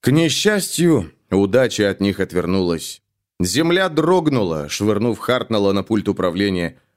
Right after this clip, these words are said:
Он услышал звон разбитого стекла и скривился, решив, что не выдержало окно со стороны башни. Однако огромные неровные куски стекла разбились справа от него,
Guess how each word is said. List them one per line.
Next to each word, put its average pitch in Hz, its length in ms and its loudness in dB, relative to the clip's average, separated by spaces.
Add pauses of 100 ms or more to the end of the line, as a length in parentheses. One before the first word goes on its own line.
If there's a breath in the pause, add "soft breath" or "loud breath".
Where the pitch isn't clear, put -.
(100)
Он 151 180 2
услышал 185 540 0
звон 156 340 0
разбитого 151 500 0
стекла 160 420 0
и 151 100 2
скривился, 135 920 -2
решив, 98 360 -2
что - 160 -2
не 120 120 0
выдержало 127 540 0
окно 143 400 -2
со 104 140 -4
стороны 87 400 -4
башни. 85 540 -6 (380)
Однако 85 540 -4
огромные 92 520 -2
неровные 92 500 -2
куски 98 380 -4
стекла 104 440 -2
разбились 104 720 -2
справа 120 520 -2
от 82 160 -6
него, 117 380 -2